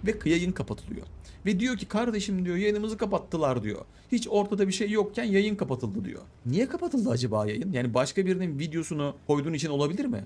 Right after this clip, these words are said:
Ah, ardından bir sonraki canlı yayında ne olduğunu görüyorsunuz abi. Bir uzay filmini canlı yayında, filmin adını unuttum. Hatırlarsam söyleyeceğim. Onu yayınlıyor, tamam mı, ekranda? Onu yayınlıyor.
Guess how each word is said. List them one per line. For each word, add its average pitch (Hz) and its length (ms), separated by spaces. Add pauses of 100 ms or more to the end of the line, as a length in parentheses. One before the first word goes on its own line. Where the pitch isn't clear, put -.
Ah, 185 120 (180)
ardından 208 600
bir 247 120
sonraki 196 420
canlı 143 300
yayında 139 240
ne 202 100
olduğunu 165 520 (180)
görüyorsunuz 113 680
abi. 110 280 (220)
Bir 175 260
uzay 190 280
filmini 170 340
canlı 175 340
yayında, 127 360
filmin 180 220
adını 165 180
unuttum. 151 420
Hatırlarsam 151 520
söyleyeceğim. 139 680 (320)
Onu 233 320 (120)
yayınlıyor, 110 500
tamam 214 260
mı, 123 80
ekranda? 104 440
Onu 220 200
yayınlıyor. 240 580